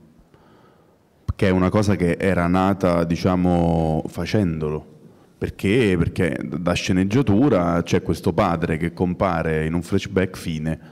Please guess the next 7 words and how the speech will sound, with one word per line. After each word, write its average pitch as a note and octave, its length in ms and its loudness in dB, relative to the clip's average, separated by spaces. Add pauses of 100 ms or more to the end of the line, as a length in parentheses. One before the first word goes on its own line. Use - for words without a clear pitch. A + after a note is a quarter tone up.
(440)
Quindi F#2 460 -4
in F#2+ 100 0
una F#2 500 2
classica, F2 1000 0 (320)
diciamo, F2 800 2
serie G#2 680 2
sarebbe F2 920 -4